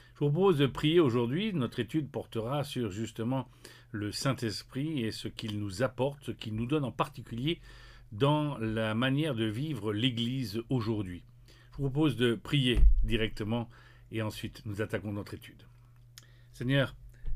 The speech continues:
merci pour, euh, ce temps que nous allons passer, que nous voulons, euh, voir bénéfique pour chacun d'entre nous. Nous avons des fois du mal à trouver une église, des fois nous avons du mal à vivre le temps de l'église. <laughs> En ce moment,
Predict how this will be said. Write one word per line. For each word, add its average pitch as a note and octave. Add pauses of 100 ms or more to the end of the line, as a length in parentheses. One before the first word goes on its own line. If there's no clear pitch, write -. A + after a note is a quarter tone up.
(140)
merci B2
pour, A#2+
euh, G2 (360)
ce -
temps C#3+
que C#3
nous A2
allons G#2+
passer, D#3+ (120)
que G#2
nous G2+
voulons, G#2+
euh, G2+ (540)
voir G2+
bénéfique B2+
pour -
chacun A#2
d'entre A2+
nous. G#2 (880)
Nous G#2
avons B2
des B2
fois B2
du A#2
mal C3+
à A#2+
trouver A#2+
une A#2+
église, G#2+
des G2+
fois A2+
nous G#2
avons G#2+
du G#2+
mal A#2
à G2+ (840)
vivre A2+
le A2+
temps A#2
de A#2
l'église. A#2+
<laughs> -
En C#3+
ce -
moment, C3+